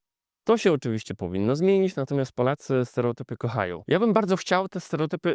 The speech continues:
zacząć w końcu łamać. Dlaczego? Bo Dacia, którą mam tutaj, też była kiedyś postrzegana jako bardzo słabe jakościowo auto, które w ogóle się psuje i w ogóle jest do niczego.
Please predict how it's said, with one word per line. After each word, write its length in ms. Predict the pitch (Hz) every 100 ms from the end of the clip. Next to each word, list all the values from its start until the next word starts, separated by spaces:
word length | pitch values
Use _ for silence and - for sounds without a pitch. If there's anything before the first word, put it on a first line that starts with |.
| -
zacząć 440 | 113 143 - 139
w 60 | -
końcu 320 | 123 113 - -
łamać. 540 | 120 131 101 90 -
Dlaczego? 480 | 107 170 - 135 226 - _
Bo 140 | 107 127
Dacia, 540 | 117 165 143 - 370 -
którą 220 | - 156
mam 160 | 147 135
tutaj, 380 | 127 151 214 - _ _ _
też 200 | - 277
była 200 | 320 202
kiedyś 240 | 180 175 180
postrzegana 540 | 170 - 143 151 170
jako 280 | 156 156 151
bardzo 300 | 135 147 147
słabe 380 | - 151 143 143
jakościowo 560 | 135 139 - 139 127
auto, 320 | 123 143 143 135
które 220 | 147 135
w 60 |
ogóle 200 | 147 147
się 120 | 147 143
psuje 480 | - 135 151 139
i 40 | 127
w 60 |
ogóle 180 | 143 135
jest 120 | 135
do 80 | 127
niczego. 420 | 135 127 101 82